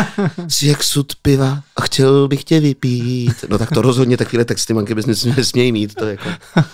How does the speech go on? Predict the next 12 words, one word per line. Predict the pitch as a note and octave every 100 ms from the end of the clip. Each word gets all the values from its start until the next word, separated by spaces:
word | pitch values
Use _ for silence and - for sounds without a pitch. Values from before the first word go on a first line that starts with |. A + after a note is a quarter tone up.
| - F#3 - D#3 - E3+ D#3 D3+ - _ - - _
Ale | B2+ C3+
když | B2+ A2
tak | D3+
prodám | - C3 A#2+ A#2+
tenhle | C3 A2 G#2+
nápad | G2 G2 F#2+ - - - - - -
někomu. | G#2 A#2 A2+ A#2 - _ - - _ F2+
Eh, | G2+ G2 F#2+ F#2+ -
ale, | G2+ A2 A2 A2+ -
ale | G#2 G#2+
prostě | G#2+ - G2 - B2+ B2 B2 C3 _ _ _ _
jako | - G#2+ - B2+ A#2+